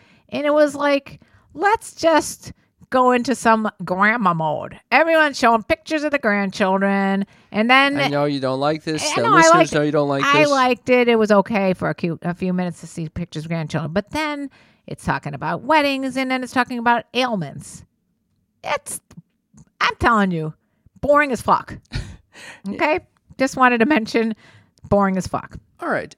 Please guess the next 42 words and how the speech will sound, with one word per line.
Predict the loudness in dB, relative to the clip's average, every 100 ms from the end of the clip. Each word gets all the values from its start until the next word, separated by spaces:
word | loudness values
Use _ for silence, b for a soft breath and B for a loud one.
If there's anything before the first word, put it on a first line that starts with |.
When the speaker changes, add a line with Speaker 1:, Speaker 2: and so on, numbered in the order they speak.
| _
Speaker 1:
And | -2
Speaker 2:
Wonderful. | 2 2
Speaker 1:
then | 4
I | 4
wanted | 4 2
to | -4
tell | -2 0
you | 0
one | 0 0
other | 0 -2 -4 -4
immature | -6 -4 -4 -2
thing. | -2 -4
Speaker 2:
Mom, | -4
a |
lot | 0
Speaker 1:
I | 0
Speaker 2:
of | 2
Speaker 1:
did | 4
an | 4 4
immature | 0 0 0 -2
thing. | -2 -10 -18 _
Speaker 2:
What? | -8 -6 -6 -10 _ b b b b b b b -6
Speaker 1:
I |
got | 0 0
really | 2 4 4 4
wasted | 2 2 0 0
on, | 0 -4 -2
with | -2 0
one | 0
of | 0
my | -2
crazier | -2 0 0 0 -2
friends. | 0 -2 -2 -2 -6 -14 _ _ _ -8
We | 0
had, | 0
I | 2 2
had | 2 2
one | 0
martini. | 0 -4 -4 -4
I | -4
got | -4
drunk. | -2 -4 -6 -14